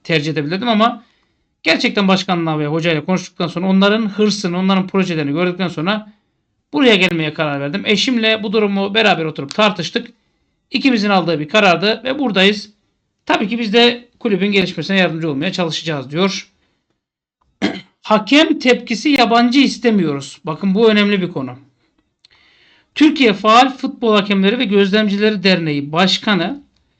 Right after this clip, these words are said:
İlhan Erdem kulüplerin yabancı hakem isteğinin ilgili açıklamalarda bulunmuş. Diyor ki, yani hakemlerin de bir ailesi, bir yaşantısı var. Her şey sonuca endekslenmemeli.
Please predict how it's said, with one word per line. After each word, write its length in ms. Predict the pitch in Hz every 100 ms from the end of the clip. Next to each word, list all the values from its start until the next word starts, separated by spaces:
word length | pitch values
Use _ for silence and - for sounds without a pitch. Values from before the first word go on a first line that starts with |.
| _ _ _ _ _
İlhan 400 | 269 247 202 180
Erdem 520 | 180 220 202 233 285 - _
kulüplerin 500 | 233 240 233 247 226
yabancı 340 | 208 214 214
hakem 240 | 214 214 190
isteğinin 540 | 190 208 208 196 -
ilgili 320 | 185 190 190 180
açıklamalarda 720 | 160 - 147 143 135 143 196
bulunmuş. 640 | 240 247 240 240 - - _ _ _ _ _ _ _ 151
Diyor 360 | 202 254 277
ki, 280 | - 254 254 - _ -
yani 200 | 190 180
hakemlerin 460 | 180 190 202 208
de 100 | 208
bir 80 | 196
ailesi, 640 | 190 196 196 190 208 190
bir 60 | 170
yaşantısı 540 | 175 170 180 165 -
var. 260 | 196 208 208 _ _
Her 220 | 175 185
şey 220 | 185 160
sonuca 340 | 156 175 165
endekslenmemeli. 880 | 175 165 165 - 170 180 190 202 208